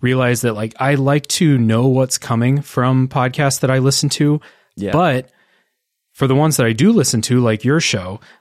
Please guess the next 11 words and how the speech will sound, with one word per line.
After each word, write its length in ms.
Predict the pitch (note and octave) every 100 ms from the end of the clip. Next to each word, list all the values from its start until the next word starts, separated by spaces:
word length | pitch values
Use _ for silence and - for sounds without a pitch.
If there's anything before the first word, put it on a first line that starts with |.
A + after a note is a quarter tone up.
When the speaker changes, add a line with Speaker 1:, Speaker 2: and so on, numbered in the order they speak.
| -
Speaker 1:
uh, 160 | A#2+ B2+
it's 180 | C3+
got, 300 | - C#3 E3
you 120 | C3 C3+
guys 220 | D#3+ D3+
have 200 | D3 -
to 60 |
be 100 | C3
bringing 400 | A2+ A#2+ B2+ C3
something, 420 | A#2+ C#3 B2+ A#2+ A2
like, 280 | G#2+ G#2+